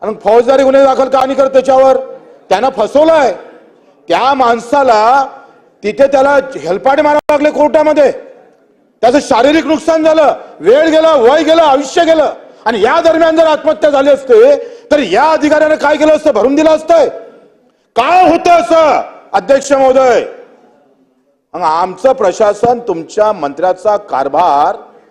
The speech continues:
हे साताऱ्यातला आहे आणि मुख्यमंत्री साताऱ्यातले आहे. कशी हिंमत केली त्यानं, कशी हिंमत केली?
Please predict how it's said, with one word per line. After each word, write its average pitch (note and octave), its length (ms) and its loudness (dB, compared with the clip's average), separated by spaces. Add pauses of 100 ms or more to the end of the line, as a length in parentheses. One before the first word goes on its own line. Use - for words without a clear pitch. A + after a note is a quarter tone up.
(160)
हे C#3+ 140 -6
साताऱ्यातला F#3+ 640 -2
आहे D#3 160 0 (800)
आणि C3 80 -20
मुख्यमंत्री F#3+ 540 -8
साताऱ्यातले G3 560 -2
आहे. D#3 160 0 (680)
कशी C#3+ 160 -12
हिंमत G#3+ 320 0
केली A#3 140 -4
त्यानं, A#3+ 300 0 (1200)
कशी F#3+ 200 -2
हिंमत D4 360 0
केली? C4+ 340 2